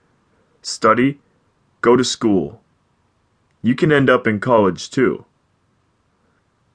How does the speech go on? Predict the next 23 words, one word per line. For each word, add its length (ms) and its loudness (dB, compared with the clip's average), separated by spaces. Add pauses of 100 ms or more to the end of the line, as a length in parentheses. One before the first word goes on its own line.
(100)
"Don't 180 0
like 220 0
school." 540 -2 (1700)
"How 100 2
do 80 -2
you 220 2
know?" 340 -4 (1400)
Hick 300 -2
laughed. 560 -2 (720)
He 180 -2
licked 320 0
a 80 0
finger 480 -2
and 160 -2
made 160 2
a 80 2
mark 420 -2
in 100 -4
the 180 -2
air. 340 -2 (1120)
One 520 0
for 260 -2
Raven. 480 0